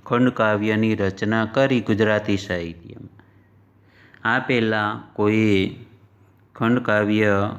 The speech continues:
લખ્યું નહોતું અને બીજી ભાષામાં પણ ખંડકાવ્ય જોવા મળતા નથી. એટલે એક નવી જ પ્રણાલી કહીએ તો ખંડકાવ્યની રચના કરનાર કવિ કાંત સૌપ્રથમ ગુજરાતી સાહિત્યમાં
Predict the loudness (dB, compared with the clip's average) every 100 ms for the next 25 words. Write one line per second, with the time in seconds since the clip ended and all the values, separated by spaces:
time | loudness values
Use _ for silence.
0 | -10 -4 0 0 2 2 4 4 2 2
1 | 4 2 0 0 0 2 0 0 0 0
2 | 0 -2 -2 -2 -2 -2 0 0 2 0
3 | 0 0 0 0 0 -4 -2 -2 -2 -6
4 | -12 -2 0 0 -2 -12 -20 -20 -20 _
5 | _ _ -20 _ _ -4 -2 -2 0 0
6 | 2 2 4 2 0 -12 -20 _ _ _
7 | -4 0 2 2 2 2 2 0 -2 0
8 | 2 4 2 0 0 2 0 -4 -14 -4
9 | 0 2 2 2 2 2 2 2 0 0
10 | 0 0 0 0 0 0 2 2 0 -2
11 | -2 0 -2 0 0 2 0 -4 -2 -2
12 | -2 0 -2 0 -2 0 2 2 2 0
13 | -2 -4 0 0 0 0 0 2 0 0